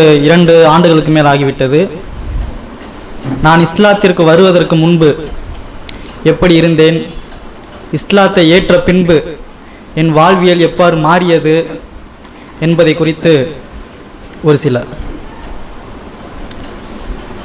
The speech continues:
ஆரம்பத்துல குர்ஆன் படிக்கும் பொழுது, அஹ், இது அல்லாஹ்வுடைய வேதம் என்ற எண்ணத்துல நான் படிக்கல. ஆனா குர்ஆன் படிச்சேன்,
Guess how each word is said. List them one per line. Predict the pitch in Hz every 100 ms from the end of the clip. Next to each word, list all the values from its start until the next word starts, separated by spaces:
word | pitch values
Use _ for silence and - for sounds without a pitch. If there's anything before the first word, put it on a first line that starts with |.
| - - - - - -
ஆரம்பத்துல | 170 214 208 202 214 220 214 196 175 -
குர்ஆன் | 185 202 190
படிக்கும் | 170 170 160
பொழுது, | 160 135 131 - - - - - - - - -
அஹ், | 160 156 151 151
இது | 160 156
அல்லாஹ்வுடைய | 156 202 214 196 185 185
வேதம் | 165 180 180 180
என்ற | 160 165 156
எண்ணத்துல | 170 170 170
நான் | 147 139
படிக்கல. | 143 143 127 - - -
ஆனா | - 185 180
குர்ஆன் | 180 170
படிச்சேன், | 151 147 151